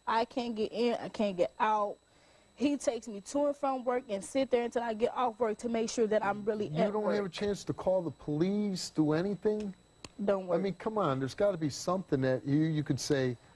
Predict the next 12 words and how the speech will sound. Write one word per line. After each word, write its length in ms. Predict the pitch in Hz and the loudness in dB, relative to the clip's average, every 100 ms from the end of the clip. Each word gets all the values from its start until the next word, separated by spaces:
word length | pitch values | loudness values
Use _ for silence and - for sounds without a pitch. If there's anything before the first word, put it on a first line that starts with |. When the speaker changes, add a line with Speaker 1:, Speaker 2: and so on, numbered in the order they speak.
| - | -4
Speaker 1:
I'm 140 | 285 | -2
afraid. 600 | 285 - 262 269 240 208 - - _ _ | -2 -4 -4 -2 -4 -8 -18 -20 _ _
Speaker 2:
Well, 260 | 160 226 214 | -10 -8 -4
yeah, 120 | 170 254 | -2 0
I, 240 | 185 226 254 139 - | 2 0 -2 -10 0
that 260 | 185 262 | 0 2
I 140 | 254 214 | 0 0
don't 260 | 208 190 | -2 0
doubt 320 | 208 196 156 | 0 0 -2
for 80 | - | -2
one 240 | 135 151 156 | 0 0 0
second. 400 | 160 123 117 | 0 -2 -4